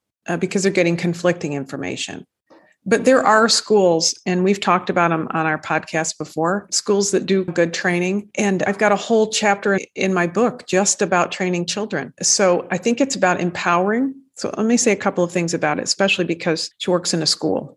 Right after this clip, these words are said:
Carolyn, if you don't know this, I have a daughter who teaches. She's a middle school teacher.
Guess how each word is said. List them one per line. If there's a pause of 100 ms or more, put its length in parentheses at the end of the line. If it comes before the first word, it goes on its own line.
(120)
Carolyn,
if
you
don't
know
this,
I
have
a
daughter
who
teaches. (100)
She's
a
middle
school
teacher.